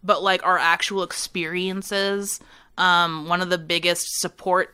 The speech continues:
for me when I was homeless in Chicago was going to Harold Washington Library and, um, reading the autobiographies of so many artists and dancers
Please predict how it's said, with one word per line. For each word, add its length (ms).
for 200
me 400
when 160
I 100
was 100
homeless 460
in 80
Chicago 560
was 180
going 280
to 60
Harold 300
Washington 600
Library 680
and, 680
um, 640
reading 600
the 200
autobiographies 1300
of 400
so 360
many 240
artists 760
and 240
dancers 880